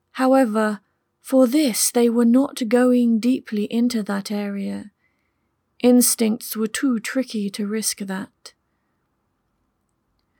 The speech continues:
Ollie let Draga put him on the bed and watched as Draga quickly dried himself before moving in and carefully, almost reverently,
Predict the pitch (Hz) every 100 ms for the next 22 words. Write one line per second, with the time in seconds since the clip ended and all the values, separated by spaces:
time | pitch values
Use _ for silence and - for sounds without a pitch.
0 | _ _ _ - 262 233 202 202 208 -
1 | - 214 220 226 226 208 202 202 233 -
2 | 226 214 220 214 202 196 226 214 190 180
3 | - - - - 233 226 254 - - -
4 | 208 202 202 208 214 208 - 262 - -
5 | 214 214 226 233 233 214 202 214 202 196
6 | 214 - 220 208 220 220 220 214 - 254
7 | 214 202 202 214 208 208 - 262 269 262
8 | 208 190 190 185 _ _ _ _ - _
9 | _ - 311 330 247 208 208 - 220 214
10 | 226 208 196 190 202 202 196 185